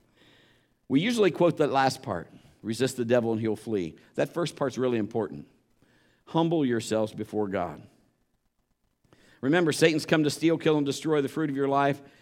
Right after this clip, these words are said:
and including and especially your peace. If you cannot be at peace, you cannot pray effectively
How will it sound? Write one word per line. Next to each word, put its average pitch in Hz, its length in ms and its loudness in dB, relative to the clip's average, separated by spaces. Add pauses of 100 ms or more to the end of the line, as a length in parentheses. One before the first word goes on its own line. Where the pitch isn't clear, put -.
(200)
and 156 120 4
including 214 680 0
and 175 140 0
especially 147 640 0
your 120 160 0
peace. 120 380 -4
If - 200 -6
you 180 140 -8
cannot 160 420 0
be 135 140 2
at 117 140 -2
peace, 175 380 -6 (460)
you 143 140 -4
cannot 139 360 0
pray 139 300 0
effectively 92 960 -6